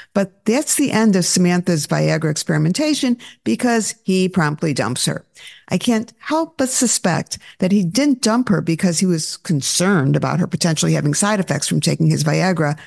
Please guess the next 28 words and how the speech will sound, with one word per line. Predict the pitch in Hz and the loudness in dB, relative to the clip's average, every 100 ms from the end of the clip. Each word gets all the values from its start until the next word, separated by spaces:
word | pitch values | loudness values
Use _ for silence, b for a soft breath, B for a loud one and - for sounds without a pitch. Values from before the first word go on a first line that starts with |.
| B B | B B
I | - | -2
think | 220 214 165 - _ | 0 2 0 -4 _
he | - | -2
just | 156 180 | -2 -2
didn't | - 147 | -2 0
want | 143 135 | 0 0
to | |
share | - 160 143 | 0 0 0
his | 139 | -2
stash. | - 135 117 - - - B B B _ - | -2 -2 -4 -4 -8 -10 B B B _ -4
So | - 196 214 _ - | 0 0 -2 _ -8
what's | 147 156 156 247 - - | -4 0 0 0 -2 0
the | 247 | 2
deal? | 175 208 381 - - - B B _ _ - | 2 2 2 -2 -8 -18 B B _ _ 0
Can | 170 | 2
women | 170 185 180 160 | 4 4 2 -2
take | - 180 170 | -4 -2 -2
Viagra? | 220 220 240 254 294 311 b b _ | 0 2 0 0 -2 -2 b b _
Not | 440 403 | -2 0
so | 285 | 0
much | 233 202 | 0 0
recreationally, | 202 175 180 196 226 247 160 110 104 B B B | -2 0 0 0 0 0 0 -2 -6 B B B
but | - 320 - - | -4 -4 -4 -2
to | 240 | 0
wake | 226 220 | 2 0
up | 208 | -2
a | 220 | -4
clitoris, | - 370 240 233 - | -4 -2 0 0 -4